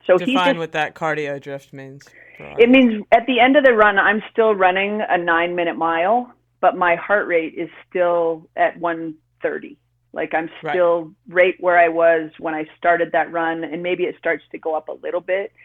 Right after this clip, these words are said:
Speaker 1: 'cause
Speaker 2: Right,
Speaker 1: it's getting
Speaker 2: right, right.
Speaker 1: hotter in the day
Speaker 2: Mm-hmm.
Speaker 1: and stuff like that. But he could really see that, and he paid attention, and I really appreciated that, um, how he worked with me as an older
Speaker 2: Mm-hmm.
Speaker 1: athlete. And,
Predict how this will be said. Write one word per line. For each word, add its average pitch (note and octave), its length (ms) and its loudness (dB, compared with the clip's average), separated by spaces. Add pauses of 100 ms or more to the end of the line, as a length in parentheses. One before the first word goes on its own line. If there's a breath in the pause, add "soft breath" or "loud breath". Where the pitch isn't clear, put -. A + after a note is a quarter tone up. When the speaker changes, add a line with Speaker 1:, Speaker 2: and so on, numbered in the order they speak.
(160 soft breath)
Speaker 1:
'cause F3 120 -6
Speaker 2:
Right, E3+ 100 -2
Speaker 1:
it's C#3+ 100 -10
getting C3+ 200 -6
Speaker 2:
right, - 60 -14
right. C#3 80 -8
Speaker 1:
hotter F3 360 4
in F3 100 0
the E3 100 -6
day E3 360 -2
Speaker 2:
Mm-hmm. E3+ 80 -6
Speaker 1:
and E3 180 -8
stuff E3 200 -8
like E3 180 -8
that. F#3 260 -4
But E3 140 -8 (520 loud breath)
he C#4+ 160 0
could C#4+ 180 -2
really A#3+ 320 4 (100)
see C4+ 120 -4
that, F#3 240 4
and F#3 120 -6
he A#3 120 -6
paid B3 220 0
attention, A3+ 480 -8
and E3 140 -8
I F3 60 -4
really F#3+ 320 -2
appreciated E3+ 680 -10
that, - 280 -8 (200)
um, D#3 460 -10 (340)
how F#3 240 2
he F3 320 -12 (560)
worked F#3+ 500 -6
with F3+ 160 -6 (100)
me F#3 480 -6
as E3+ 160 -4
an E3+ 100 -6
older E3+ 220 -2
Speaker 2:
Mm-hmm. D#3+ 260 0
Speaker 1:
athlete. D#3 320 -8
And, E3+ 200 -6